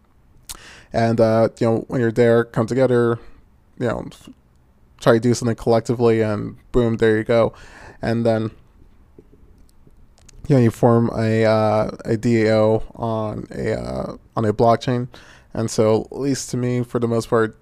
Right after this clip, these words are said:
D A O, you know, pretty much any group that's using, uh, uh, you know, uh, Web three tools. So this could be blockchain tools, but it could also be other,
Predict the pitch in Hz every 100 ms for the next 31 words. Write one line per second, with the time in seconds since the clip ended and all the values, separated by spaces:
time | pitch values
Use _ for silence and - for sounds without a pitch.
0 | - 117 113 113 110 - - - - -
1 | - - 123 117 113 117 104 110 - 117
2 | 110 107 107 60 60 - _ _ _ -
3 | - _ _ 107 104 107 65 - - _
4 | _ _ _ - 120 - - 127 123 -
5 | 135 120 - 123 117 113 - 123 120 127
6 | - - - - _ - 131 117 - 110
7 | - 113 113 - 117 110 113 - 117 104
8 | 123 135 120 - 113 113 113 107 -